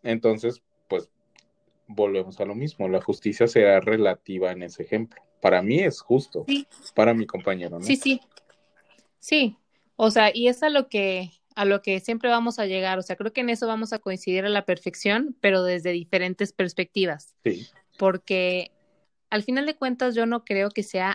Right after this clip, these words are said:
Speaker 2: alcanzable la justicia como la queremos concebir, insisto. Que nosotros queremos concebir que a todo mundo nos den exactamente lo mismo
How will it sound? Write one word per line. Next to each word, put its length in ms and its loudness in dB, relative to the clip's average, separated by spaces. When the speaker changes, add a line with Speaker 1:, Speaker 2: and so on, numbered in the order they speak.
Speaker 2:
alcanzable 840 -2
la 140 0
justicia 840 -4
como 360 2
la 180 0
queremos 400 -2
concebir, 580 -8
insisto. 600 -4
Que 120 2
nosotros 300 2
queremos 340 4
concebir 440 0
que 100 2
a 100 6
todo 260 4
mundo 560 -2
nos 280 -4
den 180 -2
exactamente 720 -6
lo 140 -2
mismo 420 -8